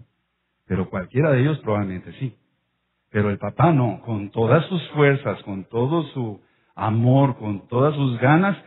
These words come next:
no iba a permitir que el niño se le fuera de las manos, que el niño se le perdiera. "Yo recojo ese aguilucho herido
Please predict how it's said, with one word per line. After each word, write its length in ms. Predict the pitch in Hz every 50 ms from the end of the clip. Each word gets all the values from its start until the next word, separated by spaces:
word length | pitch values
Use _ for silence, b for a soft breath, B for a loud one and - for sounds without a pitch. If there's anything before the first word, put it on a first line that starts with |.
| b b b b
no 220 | 110 110 120 135
iba 160 | 147 160 180 175
a 80 | -
permitir 440 | - 135 123 123 117 - 143 135 -
que 100 | - 135
el 140 | 127 117 117
niño 280 | 120 156 226 269 240 156
se 120 | 131 135
le 120 | 113 104 98
fuera 240 | - - 127 117
de 100 | 107 101
las 180 | 98 95 87 -
manos, 280 | 98 90 87 90 85 -
que 80 | 101
el 100 | 92 95
niño 280 | 110 143 185 202 175 139
se 120 | - -
le 100 | 110 90
perdiera. 480 | - - 90 87 85 78 52 - - - _ _ _ _ _ _ _ _ _ _ _ _ _ _ _ _ _ - 87 92 110
"Yo 460 | 131 175 202 220 226 233 240 233 226 208
recojo 840 | 180 180 165 - - - 165 175 180 180 170 151 156 151 131 - -
ese 440 | 123 131 156 175 180 165 - - 143
aguilucho 680 | 120 113 117 117 120 135 165 185 190 180 - - 147
herido 540 | 123 120 120 127 147 180 208 208 208 202 190